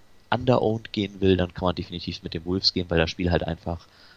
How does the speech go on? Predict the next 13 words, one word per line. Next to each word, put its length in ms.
am 160
Donnerstag 540
ist. 140
Das 160
heißt, 180
da 80
werden 220
die 140
wenigsten 340
Leute 260
nochmal 280
nehmen. 280
Und 280